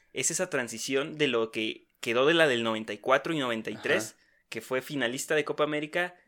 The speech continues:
Speaker 1: y en el noventa y cuatro hizo un buen mundial en Estados Unidos, pero al final, eh, no pudo pasar.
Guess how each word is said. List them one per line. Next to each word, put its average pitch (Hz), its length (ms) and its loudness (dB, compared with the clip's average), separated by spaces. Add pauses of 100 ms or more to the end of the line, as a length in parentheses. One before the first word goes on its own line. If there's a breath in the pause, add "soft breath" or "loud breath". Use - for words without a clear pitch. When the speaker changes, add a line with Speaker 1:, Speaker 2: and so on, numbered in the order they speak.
Speaker 1:
y 123 60 -2
en 120 80 2
el 120 80 0
noventa 113 260 2
y 110 40 -2
cuatro 135 280 0
hizo 139 140 -6
un 139 140 -8
buen 143 120 2
mundial 139 280 0
en 135 100 -2
Estados 123 260 -4
Unidos, 131 240 -6
pero - 160 -4
al 107 60 -8
final, 117 560 -6
eh, 101 280 -6
no 117 140 -10
pudo 135 220 -6
pasar. - 420 -2